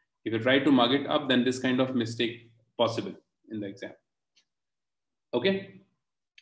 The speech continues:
So this, this is the temperature dependent, uh, relation we have. Okay. Now in this also, like, you know, few questions they ask,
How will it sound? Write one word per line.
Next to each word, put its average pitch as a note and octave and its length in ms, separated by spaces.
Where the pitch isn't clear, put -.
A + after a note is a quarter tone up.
So - 160
this, F#3 140
this D#3 160
is G3+ 80
the F#3+ 100
temperature D#3 680
dependent, D3 680
uh, A2+ 280
relation A#2+ 640
we G#2+ 160
have. - 160
Okay. A#2 360
Now E3 60
in E3+ 120
this A#3 160
also, A#3 560
like, C#3 360
you C3+ 60
know, C3+ 240
few D3 160
questions D3 500
they - 160
ask, A#2 320